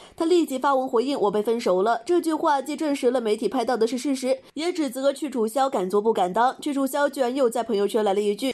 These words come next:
：“你说是，那肯定是了。”回应万梓玲，意思很明显，就是称自己遭万梓玲算计，女方借他炒作，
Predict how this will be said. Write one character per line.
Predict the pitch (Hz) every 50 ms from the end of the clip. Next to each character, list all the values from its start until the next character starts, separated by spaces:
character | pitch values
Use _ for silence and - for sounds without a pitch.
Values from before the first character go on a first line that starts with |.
| - _ -
：“你 | - 247 254
说 | 247 311 302
是， | 302 330 330 277 262
那 | 285 220 202
肯 | - 208 185
定 | 196 226
是 | 254 302 277
了。” | 269 247 233 - -
回 | - - 226 214
应 | 254 269 240 247
万 | 240 202 190
梓 | 185 180
玲， | 180 190 202 214 202 - - - - -
意 | - 339 339
思 | 320 320
很 | - 277 247
明 | 254 269 320
显， | - 311 247 247
就 | 240 269
是 | 262 269 247
称 | 277 262 262
自 | 269 294 269 220
己 | 220 202 202
遭 | 196 240 233 233
万 | 254 262 - 208
梓 | 208
玲 | 180 180
算 | 202 - 330 311 277 262
计， | 254 277 262 - -
女 | 220 202 196
方 | 196 214 208 208
借 | 226 220
他 | 214 208
炒 | - 208 180 180
作， | 185 494 - - -